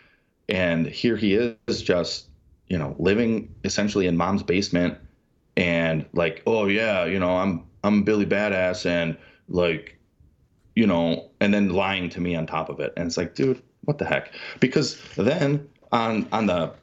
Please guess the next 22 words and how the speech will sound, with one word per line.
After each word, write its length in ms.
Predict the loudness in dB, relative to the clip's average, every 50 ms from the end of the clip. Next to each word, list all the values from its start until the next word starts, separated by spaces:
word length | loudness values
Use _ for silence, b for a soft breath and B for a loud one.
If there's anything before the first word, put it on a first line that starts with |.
| _ _ _ -4 0
on 80 | 2 2
the 60 | 4
other 180 | 2 2 0 -2
side, 340 | -2 -2 0 0 0 0
like, 180 | -2 -4 -4 -6 -18 _ _ _ -4
w-, 180 | -4 -4 -4 -4 -12 -20
he's 440 | -20 -18 -16 -12 -2 0 0 2 2
a, 120 | 2 0 0
he's 180 | -2 -2 0 0
a 100 | -2 -2 _ -2 0
really 180 | 2 2 2
smart 280 | 0 0 0 0 0 0
guy. 280 | 0 -2 -2 -4 -8 -14 -20 -20 _ -2
And, 360 | 0 2 2 2 0 0 -2 -4 -4
um, 480 | -4 -2 -2 0 -2 -2 -2 -4 -6 -8 _ _ _ _ _ _ _ 2
we 140 | 2 2 4
have 120 | 2 2
a 60 | 2
lot 200 | 0 0 0 0
of 80 | 0 -2
the 80 | -2 -2
same, 460 | 0 0 2 2 2 2 0 -2